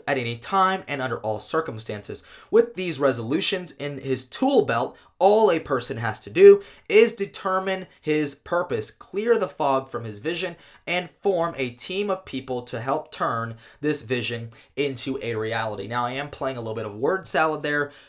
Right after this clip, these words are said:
because this book is awesome, and I am referring to this book in most of these ten principles, but the ten principles of a matrix breaker are a s-, a bit different from this book. But it is very true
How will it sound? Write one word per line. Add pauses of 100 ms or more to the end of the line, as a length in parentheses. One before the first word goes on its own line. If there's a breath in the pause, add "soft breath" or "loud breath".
because
this
book
is
awesome,
and
I
am
referring
to
this
book (200 loud breath)
in
most
of
these
ten
principles,
but (140 loud breath)
the
ten
principles
of
a
matrix
breaker
are
a
s-,
a
bit
different
from
this
book. (320 loud breath)
But (400)
it
is
very
true